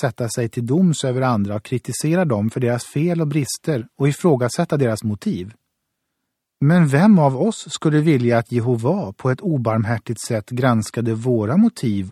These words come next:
och tillkortakommanden? Det är inte så Jehova behandlar oss.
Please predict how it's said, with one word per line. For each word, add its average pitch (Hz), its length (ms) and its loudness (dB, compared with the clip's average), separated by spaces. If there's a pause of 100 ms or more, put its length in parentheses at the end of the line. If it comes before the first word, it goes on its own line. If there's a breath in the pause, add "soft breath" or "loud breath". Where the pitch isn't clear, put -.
och 117 140 -6
tillkortakommanden? 95 1000 -6 (1400)
Det 120 60 -2
är 165 80 2
inte 190 260 2
så 190 320 0
Jehova 156 420 0
behandlar 147 460 -2
oss. - 300 -14